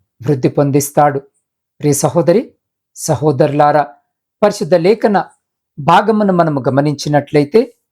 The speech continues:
మోషే తల్లిదండ్రులైన అమ్రాము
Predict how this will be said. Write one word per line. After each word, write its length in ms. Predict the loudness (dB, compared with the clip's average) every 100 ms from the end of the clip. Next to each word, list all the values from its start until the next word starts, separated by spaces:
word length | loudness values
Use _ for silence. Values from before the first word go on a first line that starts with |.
| _ _ _ _ -6
మోషే 640 | 0 2 2 2 0 -2 _ _ _ -4
తల్లిదండ్రులైన 1000 | 0 2 0 0 0 2 2 2 0 -2 _ _ _ _ -4
అమ్రాము 640 | 0 2 4 2 0 -4